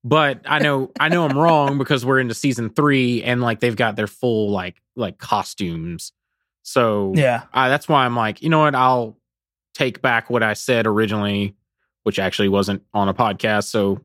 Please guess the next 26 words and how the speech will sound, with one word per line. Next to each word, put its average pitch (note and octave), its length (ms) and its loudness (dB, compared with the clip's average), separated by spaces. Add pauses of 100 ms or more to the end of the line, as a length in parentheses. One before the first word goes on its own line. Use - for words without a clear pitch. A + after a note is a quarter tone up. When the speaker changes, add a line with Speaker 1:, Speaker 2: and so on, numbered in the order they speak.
(120)
Speaker 1:
now G2 380 -2
I'm G2+ 120 -2
airing G#2 300 0
it G#2 80 0
out G#2 220 0
to G#2+ 60 -10
the G2+ 80 -2
world. G#2 400 0 (360)
<laughs> G#3+ 40 2 (760)
Uh, F#3 420 4 (760)
but, F3 300 2
uh, C3+ 460 0 (840)
uh, C3+ 300 2
I'll D#3 100 0
take E3+ 200 -2
back D3 200 2
what C#3+ 120 2
I B2+ 60 2
said B2 520 0
and A2 960 -2
I'll, C3+ 320 2
I'll C#3 140 4
give B2 180 0
it A#2+ 60 2
a G#2 40 0
watch G2 640 -4